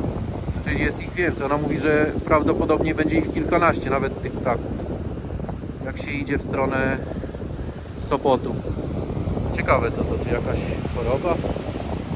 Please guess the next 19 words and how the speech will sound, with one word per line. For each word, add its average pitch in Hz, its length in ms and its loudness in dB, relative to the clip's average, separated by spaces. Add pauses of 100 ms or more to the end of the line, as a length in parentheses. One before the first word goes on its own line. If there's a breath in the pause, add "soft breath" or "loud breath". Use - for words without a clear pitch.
(140)
Patrzcie, 131 320 -2
nie 147 100 -4
będę 165 220 -2
nagrywał 160 440 4
tej 151 200 4
rozszarpanej 151 600 2
części, 175 400 0
bo 135 120 2
YouTube - 320 2
to 143 120 0
by - 80 0
zablokował. - 640 0 (1040)
Ale 143 180 0
o. 123 160 2 (2500)
Ciekawe, 135 300 4
co 117 60 2
to 123 200 2
za 123 120 4
ptak. - 260 4